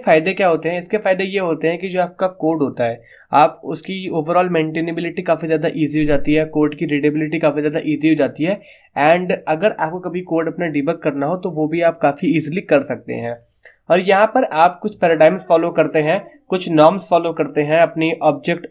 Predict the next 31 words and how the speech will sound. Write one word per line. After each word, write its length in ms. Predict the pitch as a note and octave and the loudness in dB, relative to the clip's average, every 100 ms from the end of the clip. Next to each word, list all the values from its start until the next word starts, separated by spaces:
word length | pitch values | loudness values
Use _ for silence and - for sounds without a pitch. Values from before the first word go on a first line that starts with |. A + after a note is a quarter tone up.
| D#3+ | 2
ओरिएंटेड 360 | D3+ D3+ E3 | 4 4 -2
प्रोग्रामिंग 300 | D#3 D3+ D#3 | 0 0 2
अप्रोच 360 | C#3+ C#3+ C#3 C#3 | -2 0 -2 0
में, 140 | D3+ F#3 - _ _ | -4 -4 -10 _ _
तो 160 | D3+ D#3 | 4 4
उसके 320 | D#3 D3+ G3 | 4 -4 0
बारे 260 | F3+ E3+ E3+ | 4 4 2
में 80 | |
हम 100 | E3+ | -2
लोग 200 | E3+ E3+ | -2 2
बात 220 | D#3 D3 D#3 | 4 2 2
करेंगे 160 | D#3 | -4
अपनी 120 | D#3 | -2
नेक्स्ट 240 | D3+ D3+ D#3+ | -2 -2 0
वीडियो 220 | C#3+ C3+ | 2 2
में। 160 | D3 G#3 - | 0 -2 0
फिलहाल 300 | D#3 F3+ F#3 | 4 4 4
जानते 440 | E3+ D3 D3 D#3 | 2 2 -2 -4
हैं 160 | F3+ G3 | -4 2
क्लास 280 | D#3+ D3+ D#3 | 4 4 2
को 100 | E3+ | -6
कैसे 240 | E3 F3+ | -6 -4
यूज़ 280 | D3 D#3 D#3 | -2 -2 0
करा 80 | D#3+ | 0
जाता 240 | D3 C#3+ | 0 0
है, 40 | D#3+ | -2
उसका 140 | E3 | -2
सिंटैक्स 360 | D#3 C#3 C#3+ C#3+ | -4 -2 -4 -4
क्या 140 | C#3 | -2
होता 220 | A#2 A#2 | -2 -4
है। 140 | A2+ | -10